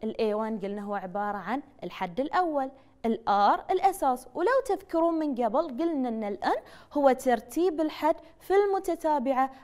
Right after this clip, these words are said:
أو رتبة الحد. فحين لو نرجع حق السؤال السابق، نبي نوجد الحد الخامس عشر، مجرد بعوض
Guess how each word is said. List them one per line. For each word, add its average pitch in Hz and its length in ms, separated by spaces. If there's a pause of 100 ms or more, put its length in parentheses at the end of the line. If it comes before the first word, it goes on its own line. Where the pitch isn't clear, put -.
(160)
أو 240 320 (260)
رتبة 180 400
الحد. 214 300 (420)
فحين 370 460
لو 311 200
نرجع 440 420
حق - 220
السؤال 262 680
السابق، 185 600 (200)
نبي 185 300
نوجد 220 420
الحد 269 380
الخامس 302 560
عشر، 269 400 (320)
مجرد 240 640
بعوض 330 560